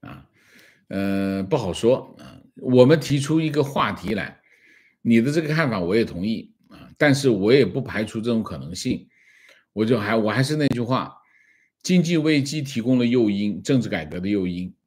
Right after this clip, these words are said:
但是呢，而且习近平的大权旁落也提供了一些条件啊，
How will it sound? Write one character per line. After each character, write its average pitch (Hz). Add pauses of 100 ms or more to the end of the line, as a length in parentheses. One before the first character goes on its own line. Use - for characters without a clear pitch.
(140)
但 165
是 139
呢， 113 (500)
而 147
且 131
习 -
近 170
平 131
的 113
大 131
权 120
旁 92
落 113
也 95
提 92
供 117
了 110
一 107
些 110
条 76
件 123 (640)
啊， -